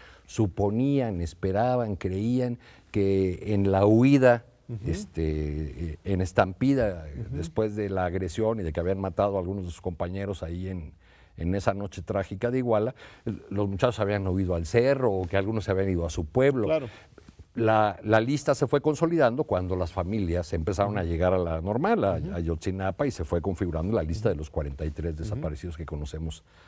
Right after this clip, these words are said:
Speaker 1: hasta, hasta ahora, ¿no? Fue, eh, digamos, es una, una cobertura llena de escenas, eh, que siempre estarán en la memoria, de escenas muy duras, muy fuertes, porque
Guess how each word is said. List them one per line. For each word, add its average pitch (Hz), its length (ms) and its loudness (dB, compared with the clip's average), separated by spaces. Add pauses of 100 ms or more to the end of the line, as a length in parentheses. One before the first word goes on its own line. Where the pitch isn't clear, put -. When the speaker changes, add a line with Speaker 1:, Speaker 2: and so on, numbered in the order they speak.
(420)
Speaker 1:
hasta, - 300 -4
hasta - 380 -4
ahora, 80 320 0
¿no? 104 180 -6 (380)
Fue, 117 440 4
eh, 87 720 -2
digamos, 107 380 2
es 117 100 0
una, 120 380 2
una 123 240 0
cobertura 104 480 2
llena 113 320 0
de 95 80 2
escenas, 107 640 -2
eh, 82 460 -4 (420)
que 85 380 0
siempre 110 400 4
estarán 95 400 0
en 78 160 0
la 80 340 -2
memoria, 110 640 2
de 85 80 -2
escenas 98 380 -2
muy 98 180 2
duras, 113 400 2
muy 101 100 0
fuertes, 110 520 0
porque 82 520 -2